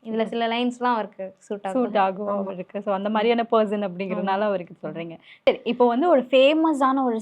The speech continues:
Speaker 2: சிங்கர் எடுத்துக்கோங்க. அந்த
Speaker 1: ம்.
Speaker 2: ஃபேமஸான சிங்கர் கூட நான் டியூயட் பண்ணணும் அப்படின்னா எந்த சிங்கர் நீங்க பண்ணணும்னு நினைப்பீங்க?
Speaker 1: ம், ஃபேமஸான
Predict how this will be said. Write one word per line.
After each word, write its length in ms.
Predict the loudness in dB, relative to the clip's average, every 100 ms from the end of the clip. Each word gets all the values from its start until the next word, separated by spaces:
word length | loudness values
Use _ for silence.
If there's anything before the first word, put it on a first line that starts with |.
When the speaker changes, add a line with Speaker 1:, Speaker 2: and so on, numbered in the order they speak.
| -6
Speaker 2:
சிங்கர் 260 | -8 -8 -10
எடுத்துக்கோங்க. 540 | -14 -12 -10 -6 -4 -4
அந்த 200 | -6 -6 -4
Speaker 1:
ம். 20 |
Speaker 2:
ஃபேமஸான 560 | -2 0 0 0 0 -2
சிங்கர் 340 | -4 -4 -4 -4 -4
கூட 180 | -2 -2
நான் 220 | -2 -2
டியூயட் 320 | -2 0 0 -2
பண்ணணும் 280 | -6 -8 -10 -8
அப்படின்னா 320 | -6 -4 -4 2
எந்த 440 | 2 2 -4 -6
சிங்கர் 260 | -6 -6 -6
நீங்க 260 | -6 -8
பண்ணணும்னு 460 | -8 -6 -6 -8 -10
நினைப்பீங்க? 400 | -12 -14 -16 -18 _ _ _ _ _ _ _ _
Speaker 1:
ம், 1080 | -10 -6 -4 -4 -6 -8 -8 -8 -8 -8 -10 -12
ஃபேமஸான 640 | -10 -6 -8 -8 -8 -8